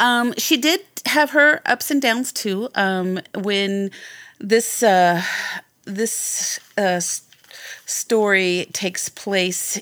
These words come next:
in Dec-, uh, no, excuse me, February, um,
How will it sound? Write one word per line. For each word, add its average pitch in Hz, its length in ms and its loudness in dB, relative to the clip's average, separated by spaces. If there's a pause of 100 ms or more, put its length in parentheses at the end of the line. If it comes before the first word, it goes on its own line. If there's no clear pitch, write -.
(120)
in 175 520 0 (220)
Dec-, 170 600 -8
uh, 175 180 4
no, 175 80 -2
excuse 190 380 -4
me, 143 100 -2
February, 175 800 -2 (480)
um, 156 460 -2